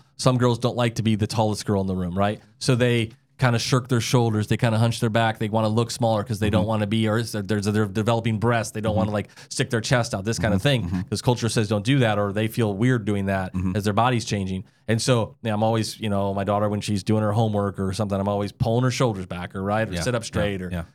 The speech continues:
Speaker 1: and she's, you know, sixteen, so she rolls her eyes at me, right? But
Speaker 2: Mm-hmm.
Speaker 1: I, 'cause I don't want, I don't, I'm not doing that 'cause it looks ridiculous. I'm not doing that because I'm a chiropractor. I'm doing that,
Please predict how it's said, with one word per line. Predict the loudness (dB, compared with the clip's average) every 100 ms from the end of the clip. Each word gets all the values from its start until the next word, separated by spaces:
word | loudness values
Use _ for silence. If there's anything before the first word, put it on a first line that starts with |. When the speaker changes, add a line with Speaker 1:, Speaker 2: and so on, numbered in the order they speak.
| -6
Speaker 1:
and | -2
she's, | 0 0
you | 0
know, | -2
sixteen, | -4 -4 -2 0
so | 0
she | 2
rolls | 2 2
her | 0
eyes | -2 -4
at |
me, | -2 2
right? | 2 2
But | -2 -2 -6
Speaker 2:
Mm-hmm. | -4 -2
Speaker 1:
I, | -4
'cause | 0 2
I | 2
don't | 2 2
want, | -2 -2 -2
I | 0
don't, | 2
I'm | 2
not | 0 0
doing | 0 0
that | 0
'cause | 0 0
it | 2
looks | 0 0
ridiculous. | 0 0 0 -2 0
I'm | 0
not | 0 0
doing | 0 2
that | 0 0
because | 0 0 2
I'm | 0
a |
chiropractor. | 0 0 2 0 0
I'm | -2
doing | 0 2
that, | 0 -2